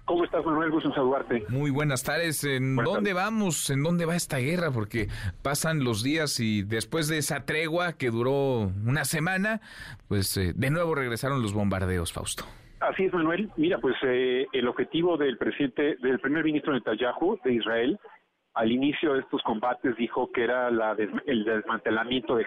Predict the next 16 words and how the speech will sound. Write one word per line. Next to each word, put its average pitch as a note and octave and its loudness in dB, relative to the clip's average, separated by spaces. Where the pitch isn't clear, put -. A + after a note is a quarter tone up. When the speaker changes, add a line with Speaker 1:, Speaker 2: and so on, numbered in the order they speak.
Speaker 1:
Hamas A2 -2
o D3 2
la D#3+ -2
desaparición A2+ -2
de A#2+ 2
Hamas. G#2 -2
Eh, C#3+ 2
es - 0
claro F3+ 0
que F#3 -2
de D#3 2
alguna D#3 2
manera D3+ 0
va D3 -2
con C#3+ 0
todo. D3+ 0